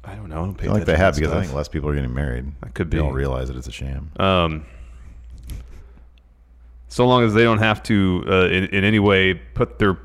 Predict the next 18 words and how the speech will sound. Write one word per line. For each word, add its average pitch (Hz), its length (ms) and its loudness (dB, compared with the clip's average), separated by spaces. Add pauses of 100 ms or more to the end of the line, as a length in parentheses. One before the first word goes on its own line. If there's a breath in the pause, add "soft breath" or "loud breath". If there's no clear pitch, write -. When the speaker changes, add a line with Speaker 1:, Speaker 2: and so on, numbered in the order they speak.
(420)
Speaker 1:
relationship 104 580 2
out 101 160 4
there 98 80 2
publicly, 101 400 2
whether 90 220 0
it 85 100 -4
be 90 260 0
in 87 80 -2
front 92 180 0
of 82 80 -4
W 98 180 4
B 101 100 2
cameras 104 560 0 (160 soft breath)
or 85 60 -6
Speaker 2:
Mm-hmm. 87 300 0
Speaker 1:
worse 87 240 -2
yet, 107 320 0 (420 soft breath)
uh, 87 240 -2